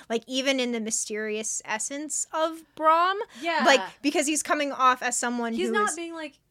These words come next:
Speaker 2: a y-, it's weird 'cause it's like when, like, Yoda or, I'm so sorry, listeners, Dumbledore is, like, mysterious. It's
Speaker 1: Yeah.
Speaker 2: like, oh,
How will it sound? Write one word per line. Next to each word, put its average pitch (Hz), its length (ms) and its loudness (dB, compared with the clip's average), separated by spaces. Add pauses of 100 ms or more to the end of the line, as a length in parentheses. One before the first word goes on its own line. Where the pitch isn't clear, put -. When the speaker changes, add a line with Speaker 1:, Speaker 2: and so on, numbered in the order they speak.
(140)
Speaker 2:
a 226 80 -8
y-, 202 480 -12
it's 233 180 -10
weird 262 240 -6
'cause 208 60 -16
it's 214 140 -12
like 202 160 -10 (120)
when, 208 220 -12
like, 202 160 -10
Yoda 180 720 -8
or, 165 240 -14
I'm 196 120 -8
so 220 80 -14
sorry, 233 200 -6
listeners, 190 300 -10
Dumbledore 185 520 -6
is, 170 80 -10
like, 180 140 -12
mysterious. 175 880 -10
It's - 100 -10
Speaker 1:
Yeah. 220 260 0
Speaker 2:
like, 233 120 -4
oh, 208 420 -4